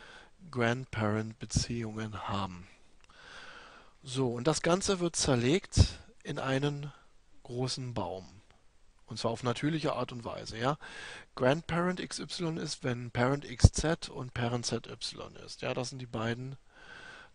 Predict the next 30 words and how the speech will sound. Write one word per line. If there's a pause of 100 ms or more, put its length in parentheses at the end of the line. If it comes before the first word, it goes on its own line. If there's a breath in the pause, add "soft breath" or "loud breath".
Teile
hier. (640 loud breath)
Für
Parent (140)
gibt
es
verschiedene
Möglichkeiten,
unter
welchen
Umständen
X
Parent
von
Z
sein
kann,
nämlich
wenn's
Father
oder
wenn's
Mother
ist. (440 loud breath)
Und
hier
dasselbe,
Parent
Z
Y,